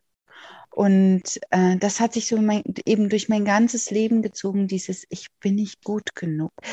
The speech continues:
Egal, was ich mache, ich bin nur Mittelmaß. Ich werde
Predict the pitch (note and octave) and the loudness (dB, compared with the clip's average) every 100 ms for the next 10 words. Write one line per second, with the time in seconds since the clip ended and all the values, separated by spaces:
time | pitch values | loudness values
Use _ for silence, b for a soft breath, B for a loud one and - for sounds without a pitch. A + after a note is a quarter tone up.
0 | B - F3+ F#3 G#3+ A#3+ A#3+ G3+ F3 F#3+ | B -4 0 2 4 2 0 -2 0 -2
1 | - G3 - F#3+ F3+ F#3+ G#3+ A3 G3+ F#3+ | -2 -8 -4 0 2 4 2 2 0 -2
2 | - F3+ E3 D#3 D3+ D#3+ - B B G3 | -4 -4 -4 -4 -4 -4 -6 B B -14
3 | B F#3 - G#3+ | B -6 0 0